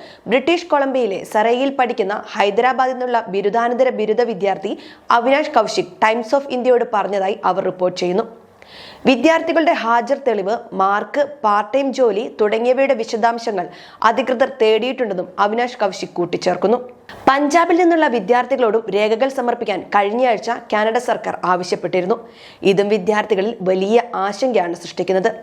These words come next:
ചില വിദ്യാർത്ഥികളോട് അവരുടെ യോഗ്യതാ പത്രങ്ങൾ പരിശോധിക്കാൻ വ്യക്തിപരമായി ഐ ആർ സി സി ഓഫീസുകളിലേക്ക് എത്തണമെന്ന നിർദ്ദേശവും നൽകിയിരുന്നു. മികച്ച ഭാവി സ്വപ്നം കണ്ട് കാനഡയിലേക്ക് കുടിയേറിയ വിദ്യാർത്ഥികൾ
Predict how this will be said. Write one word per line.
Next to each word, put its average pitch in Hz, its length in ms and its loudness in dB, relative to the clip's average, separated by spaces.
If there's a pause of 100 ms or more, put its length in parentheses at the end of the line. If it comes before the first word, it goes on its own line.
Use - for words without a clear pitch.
(460)
ചില 302 180 6
വിദ്യാർത്ഥികളോട് 277 920 2
അവരുടെ 214 420 0
യോഗ്യതാ 202 540 2
പത്രങ്ങൾ 247 420 -2
പരിശോധിക്കാൻ 202 680 0 (220)
വ്യക്തിപരമായി 226 760 0 (160)
ഐ 240 180 2
ആർ 254 140 4
സി 269 160 -6
സി 269 240 -6
ഓഫീസുകളിലേക്ക് 240 880 0
എത്തണമെന്ന 233 540 0
നിർദ്ദേശവും 202 600 0
നൽകിയിരുന്നു. 180 640 -2 (420)
മികച്ച 196 360 4
ഭാവി 208 340 2
സ്വപ്നം 233 460 -4
കണ്ട് 240 440 0
കാനഡയിലേക്ക് 226 640 0
കുടിയേറിയ 233 420 2
വിദ്യാർത്ഥികൾ 214 640 0